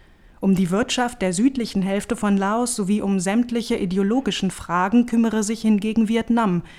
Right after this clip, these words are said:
wohin die laotischen Kader regelmäßig zu Schulungen reisten, sagte der Mann. Wir selbst haben auf unserem Weg chinesische Transporter mit Tropenholzladungen gesehen,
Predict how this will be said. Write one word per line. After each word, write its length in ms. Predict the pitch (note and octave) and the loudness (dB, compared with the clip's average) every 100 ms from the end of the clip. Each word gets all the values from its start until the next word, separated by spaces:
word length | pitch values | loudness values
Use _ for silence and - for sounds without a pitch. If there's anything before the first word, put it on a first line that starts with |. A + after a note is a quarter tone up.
| - - - - | -20 -20 -20 -4
wohin 220 | G3+ G#3 | 4 6
die 80 | G3+ | 6
laotischen 580 | F3 F3 G#3 B3+ A#3 G#3 | 4 0 0 0 -2 -2
Kader 500 | F3 F#3 G#3 A3+ F#3 | -2 -2 -2 -4 -4
regelmäßig 720 | G3 A#3 F#3+ G3 G#3 A3 - | 0 0 2 0 -2 -4 -4
zu 140 | A3+ | -4
Schulungen 540 | - B3+ B3 E3+ E3 E3 | -2 0 0 0 -2 -4
reisten, 640 | D#3 D#3+ - - D#3+ D3+ | -6 -6 -8 -8 -10 -10
sagte 360 | E3+ E3+ D3+ F3 | -8 -10 -8 -10
der 160 | D#3+ D#3 | -8 -8
Mann. 260 | C#3 - - - - - - - - - - - _ | -10 -14 -18 -20 -20 -20 -20 -20 -20 -20 -20 -20 _
Wir 100 | A3 | -2
selbst 360 | G#3+ G#3+ C4+ - | 2 0 0 -4
haben 240 | A#3+ A3 | -2 0
auf 100 | G3 | 0
unserem 460 | - A3 G#3 G3 F3 | 0 -2 0 -2 0
Weg 240 | G#3 B3 | -2 -4
chinesische 580 | - G#3 G3+ G#3+ A#3 A3 | -4 0 0 0 -4 -8
Transporter 640 | - F#3+ F#3 - G#3 G#3+ G#3 | -6 -4 -4 -4 -6 -4 -4
mit 300 | F#3+ - - | -4 -6 -8
Tropenholzladungen 1080 | G#3+ G#3+ F#3+ F3 F3 F#3+ F3+ F#3 F#3+ F#3+ | -10 -4 -2 -2 -4 -4 -4 -2 -2 -2
gesehen, 440 | F#3+ F#3+ G3+ G3+ | -4 -4 -2 -2